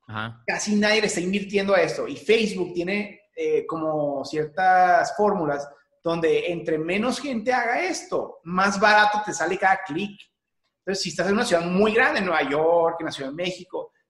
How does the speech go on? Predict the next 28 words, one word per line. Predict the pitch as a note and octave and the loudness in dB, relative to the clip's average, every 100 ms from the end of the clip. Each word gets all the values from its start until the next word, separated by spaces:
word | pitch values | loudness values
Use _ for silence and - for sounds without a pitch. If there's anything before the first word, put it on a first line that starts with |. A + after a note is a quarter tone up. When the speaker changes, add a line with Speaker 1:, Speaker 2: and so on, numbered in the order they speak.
| - | -4
Speaker 2:
pues, | F3+ - - - - | -2 -2 -10 -16 -12
híjole, | G3 - F3 C3+ A#2+ - _ | -6 -2 0 -2 -4 -14 _
quizá | - F3+ - F#3+ G3 | -10 -8 0 0 2
tengas | G#3 G3+ | 2 2
que | G3+ | 0
meterle | G3 G3 G3 | 0 0 -2
un | |
poquito | G3 F#3 G3 | -4 -6 -4
más | F#3 | -2
de | F3+ | -2
dinero | F3 E3+ F#3 | -2 -2 2
para | F3 - | 2 2
poder, | C#3 C3 B2+ - - | 0 -2 -4 -14 -14
eh, | D3 D#3 D#3 - - | -6 -4 -4 -6 -8
tener | D3+ E3 - | -4 -4 -6
exposición | - - - D#3 C#3+ C#3+ C#3+ D3+ D3+ - | -12 -10 -10 -10 -10 -8 -8 -8 -10 -4
adecuada. | D#3+ D#3 D#3+ F3+ E3+ - - - _ | -2 -2 0 2 0 -2 -12 -20 _
Pero | E3+ E3 | -4 -4
Speaker 1:
Ajá. | |
Speaker 2:
ciudades | - D#3+ G#3+ F#3 | -2 -4 -4 -6
medias | F3 F#3 A3 C#4+ F4+ - - | -6 -4 -4 -4 -6 -8 -10
o | - | -8
chicas | - B3+ - - | -4 -4 -4 -6
en | C#3+ | -6
el | B2+ | -8
resto | C#3+ - G#3+ | -10 -6 -6
del | - | -6
mundo, | G3+ D#4+ C4 - | -8 -6 -6 -6